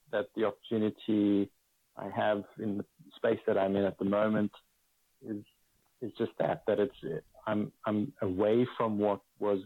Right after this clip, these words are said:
the norm, and it's given me an opportunity to now look at a completely different world with different set of eyes. And I know that I'm able to bring into that space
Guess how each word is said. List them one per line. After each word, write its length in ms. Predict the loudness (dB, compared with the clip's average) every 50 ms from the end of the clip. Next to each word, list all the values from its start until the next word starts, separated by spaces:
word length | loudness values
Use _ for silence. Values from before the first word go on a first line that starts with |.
| -6 -4
the 80 | -2 0
norm, 560 | 2 2 4 4 4 4 2 2 0 -4 -8 -10 _ _ _ _ _ _ _ _ _ _
and 100 | -10 -10
it's 140 | -10 -10 -10 _
given 240 | -4 -2 0 2 2
me 280 | 2 2 2 2 0 0 0
an 100 | 0 0
opportunity 600 | -2 -2 -4 -6 -4 -2 0 0 0 -2 -4 -4 -2 -2
to 60 | -2
now 280 | 0 0 0 0 2
look 280 | 2 4 4 2 2 0 -4 _ _ _ _ _ _ _ _ _ _ _ _ _ _ _ _ -6
at 60 | -2
a 140 | 0 0 0 -2 -2
completely 440 | -4 -2 0 0 -2 -2 -2 -2
different 440 | -2 0 -2 0 0 0 0 0 0 2
world 560 | 2 4 4 4 4 4 4 2 2 0 -2 -8 -18 -12 -10
with 160 | -8 -8 -8 -10 -16 _ _ _ _ _ _ _
different 260 | -8 -6 -4 -4 -4 -2
set 120 | 0 2 2
of 160 | 2 0 0
eyes. 600 | 0 0 0 0 0 0 2 2 2 2 0 -2 -4 _ _ _ -16
And 340 | -12 -10 -8 -6 -6 -6 -6 _ _ _ _ _ _ _ _ _
I 80 | -8 -4
know 220 | -2 0 2 2
that 140 | 4 2 2
I'm 200 | 2 2 0 0 0
able 220 | 0 2 2 0
to 100 | -2 -4 -8 -4 -2
bring 320 | 0 2 2 2 2 2
into 260 | 0 -2 -2 -2 -2 0
that 240 | 2 2 2 0 -2 -8 -8
space 360 | -2 0 2 4 4 2 0